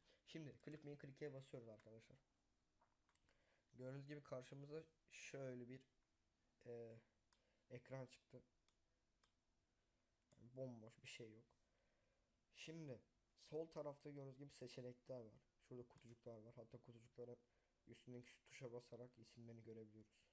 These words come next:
Ne anlamda olduğu için. Yani ne yapabiliyoruz falan. Ben size yavaş yavaş üstünden geçeceğim. Bildiklerimi anlatacağım. Şimdi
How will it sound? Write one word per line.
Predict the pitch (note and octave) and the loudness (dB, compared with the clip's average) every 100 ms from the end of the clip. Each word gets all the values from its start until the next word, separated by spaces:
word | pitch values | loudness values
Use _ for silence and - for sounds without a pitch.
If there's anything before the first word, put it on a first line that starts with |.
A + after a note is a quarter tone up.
| - A#2 | -14 -8
Ne | |
anlamda | A2 G2 F#2+ - | -8 -8 -14 -18
olduğu | - - E2 G#2+ G#2+ | -18 -18 -16 -16 -14
için. | - A#2 - - | -12 -12 -14 -18
Yani | - A2 | -14 -4
ne | B2 | -2
yapabiliyoruz | A#2 - A2 A2 - | -2 -4 -12 -14 -14
falan. | - - - - - - - | -12 -14 -14 -18 -18 -20 2
Ben | C#3+ C#3+ | 4 4
size | - D3+ | 2 4
yavaş | D3+ D3 C#3 | 6 6 4
yavaş | C#3 | 0
üstünden | C#3 - C#3 C3+ C3+ | -2 -4 2 2 4
geçeceğim. | C3 A#2+ A#2+ A#2+ | 0 2 2 2
Bildiklerimi | B2 B2 - C3+ C3 | -2 -2 4 6 6
anlatacağım. | A#2 A2 A#2 C#3+ - - - - - - - - - - - | 4 2 -4 -6 -8 -20 -20 -20 -20 -20 -20 -20 -20 -20 -8
Şimdi | D#3+ D3+ | 0 2